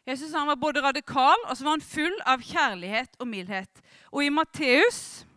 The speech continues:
et av evangeliene, i kapittel elleve, vers tjueåtte, så står det, «Kom til meg, alle dere som strever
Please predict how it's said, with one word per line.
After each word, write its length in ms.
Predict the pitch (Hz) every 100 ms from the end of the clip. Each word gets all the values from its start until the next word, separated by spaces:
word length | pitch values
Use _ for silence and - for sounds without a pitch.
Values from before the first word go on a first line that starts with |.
| _ _ _ -
et 180 | 240 262
av 140 | 254
evangeliene, 640 | 262 277 233 196 202 254 370 - _ _ _ -
i 80 | 262
kapittel 420 | 285 269 247 277 -
elleve, 380 | 311 226 170 269 370 - _ _
vers 220 | - 247 -
tjueåtte, 280 | 262 254 220
så 140 | 269
står 240 | 254 202 190
det, 100 | 180 _ _ _ _ -
«Kom 340 | - 359 381 339 -
til 180 | 349 311
meg, 420 | 262 247 214 170 - _ _ _
alle 300 | 349 320 269
dere 300 | 294 277 226 220
som 140 | 269
strever 720 | - - 285 254 180 214 285